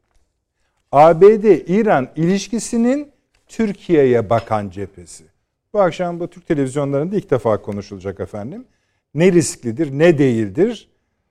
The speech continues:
Hatta belki, e, Savunma Bakanı Sayın Akar'ın Güneydoğu'da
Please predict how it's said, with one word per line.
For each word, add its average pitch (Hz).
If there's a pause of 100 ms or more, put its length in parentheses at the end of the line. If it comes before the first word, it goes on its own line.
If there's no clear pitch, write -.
(160)
Hatta 160
belki, 175 (920)
e, 95 (1300)
Savunma 151
Bakanı 135
Sayın 139 (120)
Akar'ın 139 (1200)
Güneydoğu'da 127